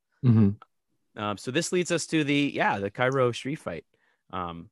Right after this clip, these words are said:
Speaker 2: this, this is, um, I don't know, this is one of the more iconic scenes in this mo-,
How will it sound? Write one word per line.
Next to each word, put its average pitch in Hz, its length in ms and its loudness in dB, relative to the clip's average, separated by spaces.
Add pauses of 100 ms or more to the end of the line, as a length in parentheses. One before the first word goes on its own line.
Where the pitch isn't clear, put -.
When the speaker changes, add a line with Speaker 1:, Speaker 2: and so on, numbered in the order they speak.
(120)
Speaker 2:
this, - 360 4
this 190 320 0
is, 240 280 -2
um, 156 640 4 (840)
I 180 80 8
don't 185 100 6
know, 160 120 6
this 170 200 -2
is 202 120 -6
one 165 160 4
of 160 40 0
the 151 80 6
more 139 240 4
iconic 131 480 2
scenes 160 320 -6
in 170 60 -4
this 160 160 -8
mo-, 165 60 -8